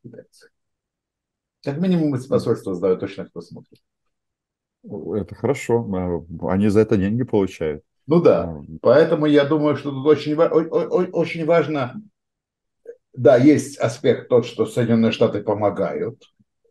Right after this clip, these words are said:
Speaker 1: И когда мне говорят про то, что вот две империи, извините, ребята, а давайте возьмем очень простой пример. А, вот пример войны за независимость Соединенных Штатов. Это была война двух империй или это была война за независимость?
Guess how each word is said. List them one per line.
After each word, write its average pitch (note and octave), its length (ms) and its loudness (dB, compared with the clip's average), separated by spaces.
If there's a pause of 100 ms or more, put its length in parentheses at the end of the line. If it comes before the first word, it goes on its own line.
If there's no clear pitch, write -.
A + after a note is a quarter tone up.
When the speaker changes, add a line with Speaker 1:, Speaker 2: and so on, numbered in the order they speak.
Speaker 1:
И A#2 100 -6
когда C#3+ 240 6
мне C#3 160 0
говорят B2+ 440 0
про A#2+ 160 -2
то, C3 160 -6
что - 360 -6 (340)
вот A2+ 160 2
две A#2+ 360 2
империи, B2+ 460 0 (120)
извините, C3+ 420 -4
ребята, B2+ 360 -2
а F#2+ 40 0
давайте - 360 0
возьмем C3 460 2
очень C3 260 -4
простой A#2 440 -2
пример. G2 500 -8 (680)
А, E2 840 -10 (1040)
вот C#3+ 240 -2
пример D#3+ 560 2
войны C3 320 4
за C3 120 -2
независимость A#2+ 580 -2
Соединенных F#2+ 380 -6
Штатов. - 360 -14 (680)
Это B2 200 0
была D#3 240 4
война D3 380 2
двух D3 280 -4
империй F#3 420 -4
или C3+ 300 -2
это C#3+ 100 -4
была C3 220 -2
война A#2+ 320 0
за G#2+ 140 -8
независимость? G#2 600 -10